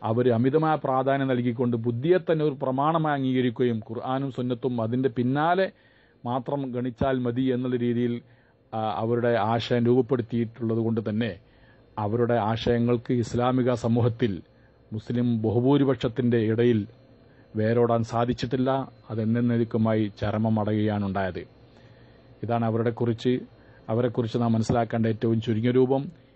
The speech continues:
ഇങ്ങനെ ഏത് പ്രസ്ഥാനക്കാരെടുത്ത് പരിശോധിച്ചാലും അവരെല്ലാവരും തന്നെ ഈ രൂപത്തിൽ പരിശുദ്ധ ഖുർആൻ ദുർവ്യാഖ്യാനം ചെയ്തുകൊണ്ട് കടന്നു വന്നവരാണ്. അപ്പോൾ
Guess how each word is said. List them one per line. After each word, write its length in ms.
ഇങ്ങനെ 260
ഏത് 240
പ്രസ്ഥാനക്കാരെടുത്ത് 840
പരിശോധിച്ചാലും 760
അവരെല്ലാവരും 760
തന്നെ 280
ഈ 120
രൂപത്തിൽ 600
പരിശുദ്ധ 280
ഖുർആൻ 340
ദുർവ്യാഖ്യാനം 640
ചെയ്തുകൊണ്ട് 380
കടന്നു 200
വന്നവരാണ്. 580
അപ്പോൾ 380